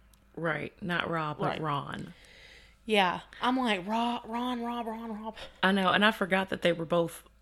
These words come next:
Speaker 1: and I was like, "What's the first husband's name?" I'm like,
Speaker 2: Yeah.
Speaker 1: "Oh, yeah, Ron. Ron and Rob."
Speaker 2: So some of them had said that he was the last person that they think would do anything to Paige.
Speaker 1: Mm-hmm.
Speaker 2: Pa-, which, I mean, you never, you don't,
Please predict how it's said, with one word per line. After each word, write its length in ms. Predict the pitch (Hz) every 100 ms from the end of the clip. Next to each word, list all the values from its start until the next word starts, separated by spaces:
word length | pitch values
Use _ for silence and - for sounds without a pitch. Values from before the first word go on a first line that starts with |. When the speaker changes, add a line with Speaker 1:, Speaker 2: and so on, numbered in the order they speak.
| -
Speaker 1:
and 100 | 185
I 40 | 196
was 120 | 180
like, 140 | 170
"What's 140 | 330 -
the 100 | 339
first 220 | 381 370
husband's 280 | 381 359 359
name?" 120 | 381
I'm 160 | 370 226
like, 100 | 214
Speaker 2:
Yeah. 200 | 185 -
Speaker 1:
"Oh, 40 |
yeah, 260 | 220 233 175
Ron. 720 | 165 190 247 202 165 147 151
Ron 240 | - 156 170
and 160 | 196
Rob." 440 | 220 214 202 196 190 _ _ _ _ _ - - -
Speaker 2:
So 220 | - 220 214
some 260 | 247 247 269
of 100 | 262
them 420 | 233 226 220 - -
had 300 | 208 208 202
said 260 | 214 202
that 120 | 190 -
he 180 | 214 214
was 160 | 208
the 120 | 202
last 340 | 190 196 208 -
person 400 | 202 196 202 196
that 180 | 180 185
they 180 | 190 190
think 380 | 190 185 165 -
would 180 | 190 175
do 200 | 185 185
anything 360 | 180 190 180
to 60 | 175
Paige. 580 | 180 156 151 175 - - - - -
Speaker 1:
Mm-hmm. 200 | 175 165 139 147 - _ -
Speaker 2:
Pa-, 280 | 214 214 -
which, 420 | 185 - - - - - - - - -
I 40 |
mean, 160 | 165 165
you 60 | 160
never, 240 | 185 208 -
you 80 | 165
don't, 200 | 170 185